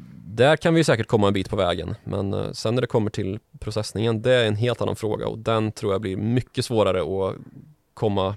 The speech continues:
med, eh, stora besked om. Det är ett politiskt beslut som man inte hade inlett sin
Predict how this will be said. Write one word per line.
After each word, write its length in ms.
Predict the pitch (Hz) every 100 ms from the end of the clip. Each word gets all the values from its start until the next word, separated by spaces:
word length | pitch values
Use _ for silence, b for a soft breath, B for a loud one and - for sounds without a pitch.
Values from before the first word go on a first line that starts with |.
| -
med, 420 | 120 101 98 107
eh, 340 | 53 55 55 113 b b b b
stora 280 | - 123 104
besked 380 | 107 - 110 110
om. 240 | 101 98 104 - - - - _
Det 180 | - 120
är 120 | 151
ett 100 | 135
politiskt 320 | - 117 104 -
beslut 280 | 107 101
som 120 | - 101
man 140 | 98
inte 420 | - 127 104 - 156
hade 440 | 170 120 107 101
inlett 340 | 113 104 98
sin 380 | - 101 98 95